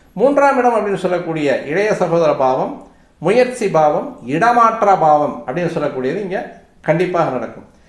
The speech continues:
அப்ப இந்த இடத்துல வந்து கிரகங்கள் எதுவும் உச்சமாகி இருக்கு அப்படின்னா, மற்ற கிரகங்களை வந்து அவர் வந்து குறிப்பிடல. அப்ப இங்க வந்து சுக்கிரன், செவ்வாய், புதன் அப்படின்னு சொல்லக்கூடிய பொதுவான கிரகங்கள் அப்படின்றது வந்து இந்த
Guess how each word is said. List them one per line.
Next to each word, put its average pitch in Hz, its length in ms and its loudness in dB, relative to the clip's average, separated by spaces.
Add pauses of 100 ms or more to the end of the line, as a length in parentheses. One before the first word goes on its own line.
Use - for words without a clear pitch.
(180)
அப்ப 214 220 0
இந்த 247 180 2
இடத்துல 254 200 0
வந்து 233 200 -4
கிரகங்கள் 254 500 -2
எதுவும் 214 440 -4
உச்சமாகி 214 300 -4
இருக்கு 190 220 -6
அப்படின்னா, 180 220 -6
மற்ற 185 240 -6
கிரகங்களை 196 440 -4
வந்து 170 280 -6
அவர் 175 160 -4
வந்து 185 160 -6
குறிப்பிடல. 175 520 -6 (680)
அப்ப 214 220 -2
இங்க 247 200 -2
வந்து 247 240 -8
சுக்கிரன், 247 320 -8
செவ்வாய், 208 400 -4
புதன் 185 380 -6
அப்படின்னு 180 220 -6
சொல்லக்கூடிய 175 640 -4 (240)
பொதுவான 247 680 0 (540)
கிரகங்கள் 180 560 0
அப்படின்றது 185 340 -2
வந்து 185 180 -2
இந்த 170 420 -2